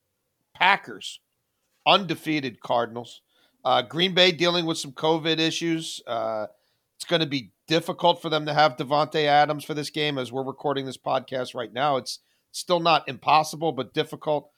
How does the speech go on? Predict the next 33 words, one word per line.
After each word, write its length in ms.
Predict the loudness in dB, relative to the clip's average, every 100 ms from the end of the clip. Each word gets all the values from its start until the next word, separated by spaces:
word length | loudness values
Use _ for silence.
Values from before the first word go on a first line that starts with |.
| _ -6
Uh, 340 | -2 -2 -4 -10 _ _ -8
you 80 | -6
know, 80 |
Lazard 500 | -4 2 8 8 8
is 140 | 6 6
out 300 | 6 6 2
as 100 | -8
a 60 |
close 260 | -4 -4 -4
contact. 800 | -2 0 0 -2 0 0 -2 -8 _ _ _ _ -4
Um, 440 | -2 -2 -4 -12 -12
we'll 160 | -8 -6
see 580 | -4 0 0 0 -4 -6
if 220 | -6 -2
they 180 | -2 -2
get, 340 | -2 -2 -2 -4
uh, 460 | 0 0 -2 -4
Valdez-Scantling 880 | 0 2 2 -2 -2 -2 -2 -4 -4
back 340 | 0 0 -2
from 160 | -8 -8
I 200 | -4 0
R 220 | 2 2 2
for 160 | -4
this 200 | -10 -10
game. 360 | -10 -8 -8 -10
It's 160 | -10
not 180 | -6 -2
out 140 | -2 -4
of 60 |
the 60 | -6
realm 220 | -8 -8
of 80 | -8
possibility. 760 | -8 -8 -8 -6 -4 -4 -6